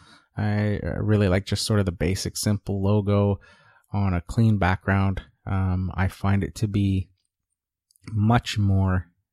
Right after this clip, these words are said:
uh, visible and easier to read, uh, from farther distances than when you have a whole bunch going on, uh, with, uh,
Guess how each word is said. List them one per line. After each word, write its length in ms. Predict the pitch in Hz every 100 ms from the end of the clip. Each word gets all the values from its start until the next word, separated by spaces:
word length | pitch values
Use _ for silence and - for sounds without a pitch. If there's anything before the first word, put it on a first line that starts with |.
| _
uh, 280 | 98 98 95
visible 560 | 92 113 120 117 117 113
and 200 | 95 95
easier 380 | 110 101 104 104
to 80 |
read, 380 | 92 92 110 120 _ _ _ _ _ _
uh, 280 | 92 98 95
from 440 | - 95 90 92 -
farther 340 | - 98 101 95
distances 760 | 101 - 117 113 123 131 - - -
than 280 | 101 101 98
when 140 | 95
you 120 | 95
have 300 | 92 92 90
a 140 | - -
whole 200 | - 95
bunch 280 | 98 101
going 260 | - 104 107
on, 200 | 104 104 - _ _ _ _ _ 104
uh, 360 | 98 92 90 87
with, 320 | - 80 - -
uh, 220 | 85